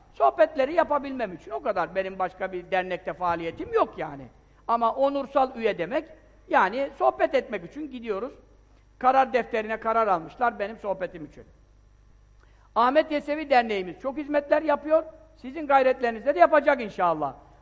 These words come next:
Arıyorsanız hizmet, ha bak Bağdat'ta İmam-ı Azam Efendimizin türbesinin civarında binlerce fakir fukara, hepsi ehli sünnet, aşevi kurulmuş,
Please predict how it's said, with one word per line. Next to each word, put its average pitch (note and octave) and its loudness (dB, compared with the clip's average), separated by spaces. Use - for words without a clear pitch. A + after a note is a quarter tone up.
Arıyorsanız C#4+ 4
hizmet, G#3 -4
ha B3 2
bak D#4+ 6
Bağdat'ta D#4 8
İmam-ı C#4+ 4
Azam D4 2
Efendimizin G#3+ -2
türbesinin D4 2
civarında A3+ 2
binlerce D4+ 4
fakir C4 -2
fukara, A3 2
hepsi D#4 4
ehli C4+ 8
sünnet, B3 -4
aşevi D#4 4
kurulmuş, B3 -8